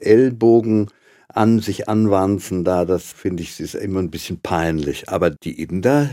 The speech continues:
das Namaste, das sich verneigen vor dem anderen.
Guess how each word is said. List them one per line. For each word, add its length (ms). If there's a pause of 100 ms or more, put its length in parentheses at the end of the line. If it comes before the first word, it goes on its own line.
(140)
das 240
Namaste, 1120
das 400
sich 440
verneigen 680
vor 160
dem 160
anderen. 580